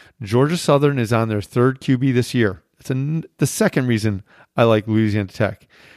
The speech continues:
The last three games, the Louisiana Tech defense has advantage in third down and red zone.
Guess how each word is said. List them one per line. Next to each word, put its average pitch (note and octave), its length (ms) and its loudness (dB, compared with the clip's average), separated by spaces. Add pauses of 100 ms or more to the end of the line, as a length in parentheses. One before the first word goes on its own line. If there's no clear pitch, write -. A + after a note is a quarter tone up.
(100)
The A#2 100 -2
last B2+ 380 4
three F#3 160 -2
games, B2 300 0
the A2 60 -2
Louisiana D3 440 0
Tech D3 240 -4
defense A#2+ 580 -4 (380)
has B2 180 0
advantage C#3+ 380 2
in C3+ 100 -2
third C3+ 300 2
down A#2+ 340 2
and A#2 160 -2
red A2+ 200 2
zone. G#2+ 420 0